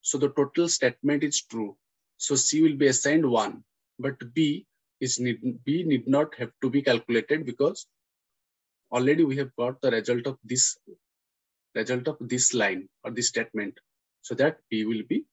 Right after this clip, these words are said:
the same, that is B will be one. So output will be C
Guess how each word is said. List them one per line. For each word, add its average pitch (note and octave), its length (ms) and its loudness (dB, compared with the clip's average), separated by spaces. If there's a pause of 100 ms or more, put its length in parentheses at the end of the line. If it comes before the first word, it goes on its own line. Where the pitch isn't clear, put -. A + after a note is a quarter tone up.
(340)
the A#2 80 -4
same, D#3+ 380 0
that G#2+ 180 -2
is - 280 -2 (140)
B A2 180 0
will G#2 140 -4
be C3+ 120 -4
one. G#2 220 -4 (500)
So - 160 -10
output A#2 340 -8
will A2+ 160 -2
be D#3+ 140 0
C G#2 340 -6